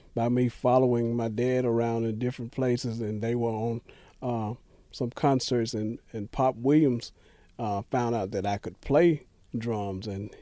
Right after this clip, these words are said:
he asked me to, to join in with the group.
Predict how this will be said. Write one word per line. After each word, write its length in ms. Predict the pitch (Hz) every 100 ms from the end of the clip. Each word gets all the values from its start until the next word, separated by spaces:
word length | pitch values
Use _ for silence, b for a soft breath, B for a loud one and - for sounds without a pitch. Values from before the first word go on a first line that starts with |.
| b b b b
he 220 | - 117
asked 240 | 110 104 -
me 200 | 113 113
to, 260 | - 101 - _ -
to 80 | 104
join 340 | 107 107 104
in 220 | 104 101
with 140 | 101 98
the 80 | 101
group. 320 | 135 120